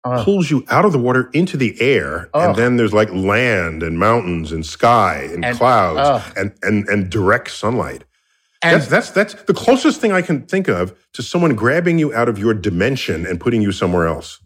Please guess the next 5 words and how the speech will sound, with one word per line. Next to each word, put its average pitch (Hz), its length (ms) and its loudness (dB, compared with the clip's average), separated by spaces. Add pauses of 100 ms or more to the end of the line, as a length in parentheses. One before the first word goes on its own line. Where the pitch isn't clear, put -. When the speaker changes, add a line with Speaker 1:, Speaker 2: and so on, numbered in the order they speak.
(560)
Speaker 1:
Right. 110 340 0 (280)
But 151 280 4
here's 156 320 0
what's 123 200 0
worse. - 520 0